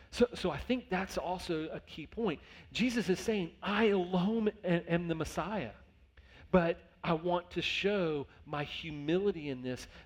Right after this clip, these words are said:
because it's not about me ruling and reigning at this point." But, and here's what's now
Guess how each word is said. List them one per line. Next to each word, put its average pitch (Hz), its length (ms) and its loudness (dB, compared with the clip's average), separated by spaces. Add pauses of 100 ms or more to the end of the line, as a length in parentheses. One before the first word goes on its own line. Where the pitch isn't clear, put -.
because 170 340 0
it's 170 200 -2
not 165 580 -2
about 151 800 -2 (340)
me 175 600 0 (160)
ruling 165 400 0
and 135 220 -4
reigning 147 460 -6
at 135 140 -10
this 131 180 -8
point." 123 400 -8 (680)
But, - 140 2
and 185 120 2
here's 233 300 -4
what's - 300 -4 (360)
now 151 240 -2